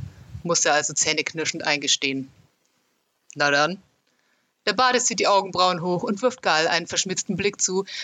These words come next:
den diese nur mit geringer Begeisterung erwidert. Das lässt einen Hauch von Irritation über das Gesicht des anderen huschen. "Du bist ein gut aussehender Typ", sagt er, nachdem er ihn einmal von oben bis unten gemustert hatte.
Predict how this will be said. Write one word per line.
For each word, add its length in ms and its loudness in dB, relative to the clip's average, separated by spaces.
den 180 2
diese 320 0
nur 200 2
mit 240 -2
geringer 480 4
Begeisterung 640 0
erwidert. 580 0
Das 240 2
lässt 240 0
einen 240 0
Hauch 180 2
von 160 -4
Irritation 680 0
über 140 -4
das 160 -2
Gesicht 300 -4
des 120 0
anderen 360 -6
huschen. 320 -2
"Du 120 0
bist 220 0
ein 40 -12
gut 200 -4
aussehender 400 -2
Typ", 340 -2
sagt 360 -2
er, 200 2
nachdem 340 -2
er 80 4
ihn 80 -2
einmal 280 0
von 140 -6
oben 220 -2
bis 160 0
unten 240 -4
gemustert 420 -2
hatte. 280 -2